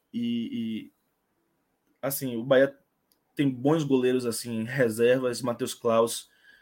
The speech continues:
é, é, foi, foi importante quando entrou. Matheus Teixeira, é, é, garantiu o título do Nordeste pro Bahia, basicamente,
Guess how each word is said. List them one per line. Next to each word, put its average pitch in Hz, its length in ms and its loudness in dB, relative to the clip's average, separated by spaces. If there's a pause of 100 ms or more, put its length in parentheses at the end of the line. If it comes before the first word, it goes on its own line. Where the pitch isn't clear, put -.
(400)
é, 110 360 0
é, 113 80 -2
foi, 156 420 2
foi 175 200 4
importante 143 600 2
quando 135 200 0
entrou. 123 360 -2
Matheus 147 380 2
Teixeira, 131 640 0
é, 123 200 0
é, 113 300 0 (640)
garantiu 175 680 4
o 185 60 0
título 175 360 0
do 151 60 2
Nordeste 131 440 2
pro 131 100 -6
Bahia, 113 360 0
basicamente, 104 760 -8